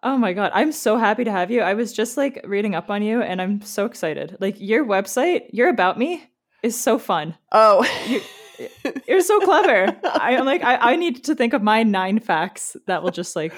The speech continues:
Speaker 1: charm the pants off people.
Speaker 2: You know, somebody told me to do that and everybody likes it. And it was funny. It was just this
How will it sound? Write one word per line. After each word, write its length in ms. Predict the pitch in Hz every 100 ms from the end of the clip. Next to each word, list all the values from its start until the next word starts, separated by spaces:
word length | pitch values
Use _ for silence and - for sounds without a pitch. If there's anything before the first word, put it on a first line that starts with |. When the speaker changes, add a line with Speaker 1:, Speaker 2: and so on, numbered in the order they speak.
| -
Speaker 1:
charm 320 | - 180 180
the 60 | 180
pants 300 | 196 175 202
off 200 | 175 -
people. 480 | 175 175 170 190 -
Speaker 2:
You 180 | 214 240
know, 160 | 226
somebody 400 | 226 254 233 277
told 380 | 285 214 196 208
me 100 | 208
to 80 | 170
do 240 | 151 151
that 320 | 165 127 82 -
and 180 | 131 170
everybody 560 | 123 175 190 180 185
likes 340 | 156 143 151 -
it. 180 | 131 -
And 180 | 151 151
it 260 | - 170
was 160 | 160 170
funny. 460 | 170 160 156 147
It 180 | 143 135
was 160 | 180 175
just 180 | 175 -
this 200 | 175